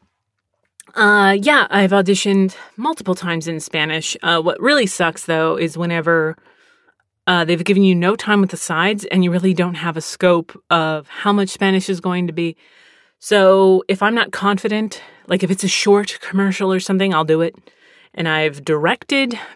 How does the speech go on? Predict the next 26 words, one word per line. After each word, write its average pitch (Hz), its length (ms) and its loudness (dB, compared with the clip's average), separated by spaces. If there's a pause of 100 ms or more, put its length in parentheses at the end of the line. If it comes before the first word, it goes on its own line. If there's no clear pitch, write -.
people, 262 540 2 (100)
uh, 220 300 2
for 247 180 0
Spanish 247 580 -4 (320)
things. 233 600 -4 (520)
I've 160 100 -4
also 165 320 -2
written 190 400 0
people's 165 400 -4
Spanish 208 480 -2
demos. 214 560 -4 (120)
It, 185 240 0 (1000)
you 180 120 2
just 175 280 -2
need 190 240 6
to 175 80 -2
give 175 160 2
me 156 140 -4
time. 147 460 -10
<laughs> - 40 -6 (1200)
Um, 175 420 2
but 214 200 2
yeah, 453 180 4 (120)
I 226 80 -6
have, 320 380 -4
definitely. - 540 -8